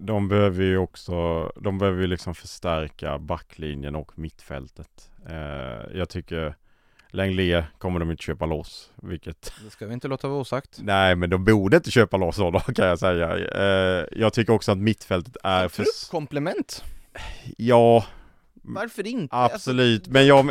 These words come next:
Speaker 1: men jag menar med att köpa in en, eh,
Speaker 2: Du blir så arg så du kastar.
Speaker 1: ja, det är jag som
Speaker 2: Jag
Speaker 1: river
Speaker 2: hör det
Speaker 1: grejer här
Speaker 2: där,
Speaker 1: nu, för jag tycker att Lenglet inte
Speaker 2: aldrig
Speaker 1: håller.
Speaker 2: i livet.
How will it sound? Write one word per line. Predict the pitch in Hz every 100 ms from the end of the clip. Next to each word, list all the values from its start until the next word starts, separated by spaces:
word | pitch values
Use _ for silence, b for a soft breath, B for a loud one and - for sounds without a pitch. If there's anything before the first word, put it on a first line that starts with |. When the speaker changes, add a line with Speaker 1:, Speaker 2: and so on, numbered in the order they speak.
| -
Speaker 1:
men | 135 139
jag | 139 135
menar | 139 127 123
med | 120 117
att | 117 113
köpa | 147 131 127
in | 120 110
en, | 107 107
eh, | 107 107 104 101
Speaker 2:
Du | 101 _
blir | 131
så | 120
arg | 127 147
så |
du | 120
kastar. | - 123 - -
Speaker 1:
ja, | 143
det | 147
är |
jag | 156 147
som | 160
Speaker 2:
Jag | 147
Speaker 1:
river | 170 160 175
Speaker 2:
hör | 170
det | 147
Speaker 1:
grejer | 165 156 131 127
här | 139 135
Speaker 2:
där, | 139
Speaker 1:
nu, | 135
för |
jag | 143 135
tycker | 151 139
att | 127
Lenglet | 135 127 131 123
inte | 127
Speaker 2:
aldrig | 202 156 123 120
Speaker 1:
håller. | 127 175
Speaker 2:
i |
livet. | 165 202 165 117